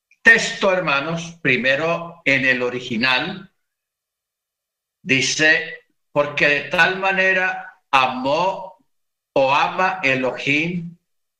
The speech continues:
En, en el texto hebreo dice el Olam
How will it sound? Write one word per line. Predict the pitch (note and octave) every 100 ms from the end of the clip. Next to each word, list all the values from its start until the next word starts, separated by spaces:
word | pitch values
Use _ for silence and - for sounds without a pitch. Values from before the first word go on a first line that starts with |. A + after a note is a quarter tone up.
| _ _ _ _ - _ _ _
En, | - C3+ C3+
en |
el | C3 B2+
texto | D#3 C#3 F#3
hebreo | E3+ E3
dice | D#3+ D#3 F3 E3 E3+
el | C3 B2 B2+ _ _ _ _ _ _ -
Olam | B2+ B2+ C#3 F3+ F#3+ E3+ E3+